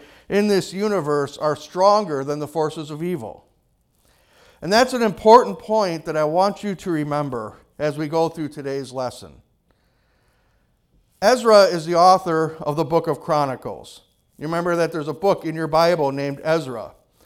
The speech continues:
And he also, he wrote that one, and he wrote Chronicles.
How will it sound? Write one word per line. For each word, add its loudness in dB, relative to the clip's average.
And -10
he 0
also, 4
he -6
wrote 2
that 2
one, 0
and -6
he -4
wrote 0
Chronicles. -6